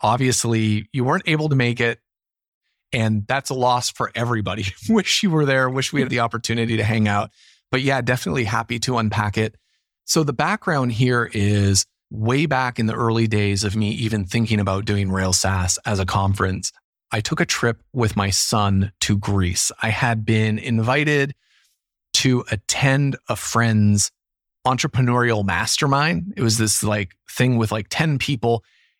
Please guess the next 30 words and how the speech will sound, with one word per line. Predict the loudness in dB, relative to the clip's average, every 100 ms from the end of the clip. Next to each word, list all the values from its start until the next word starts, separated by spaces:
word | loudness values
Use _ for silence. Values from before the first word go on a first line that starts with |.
| -4
And | -4
it | -2
was | -2
structured | -2 -2 0 -2 0 0 0
based | 0 0 0 0
on | -2
a |
mastermind | 0 0 0 2 2 4 2
that | 2 -2 -4
myself | -4 -2 -2 0 0 -2 -2
and | -4
a |
friend, | -2 -2 0 -2 -6
Paul | -2 -2
McMahon | 0 0 0 2 0 0
and | -2 -4 -4
Keith | -2 -2
Perhack, | -2 0 2 0 -2 -10 _ _ _ -4
had | -2 -2
run | -2 0 0 0 -2
in | 2 2
Japan | 2 0 0 0
a | 0
couple | -2 -2 -2
of | 0
times. | -2 -2 -2 -2 -4 _ _ _ _ _ -8
One | -2 0 2
of |
the | 2 0
attendees | 0 0 2 2 2 0 -2